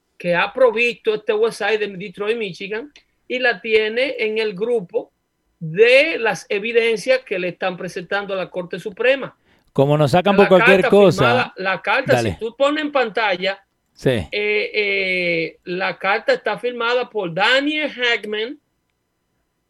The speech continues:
Speaker 1: Clark, la asistente de la Attorney General.
Speaker 2: Sí, ahí está.
Speaker 1: La señora Daniel Hackman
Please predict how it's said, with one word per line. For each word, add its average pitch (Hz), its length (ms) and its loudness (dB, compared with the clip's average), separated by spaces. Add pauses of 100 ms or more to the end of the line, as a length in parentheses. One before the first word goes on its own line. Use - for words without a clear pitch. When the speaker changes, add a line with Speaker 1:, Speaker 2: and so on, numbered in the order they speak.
Speaker 1:
Clark, 220 640 0 (680)
la 208 220 0
asistente 240 1000 -2
de 175 140 -2
la 175 180 -2
Attorney 170 460 -6
General. 240 460 0
Speaker 2:
Sí, 123 200 0
ahí 113 140 2
está. 120 340 -4 (320)
Speaker 1:
La 185 160 -2
señora 220 440 2
Daniel 277 440 2
Hackman 262 600 0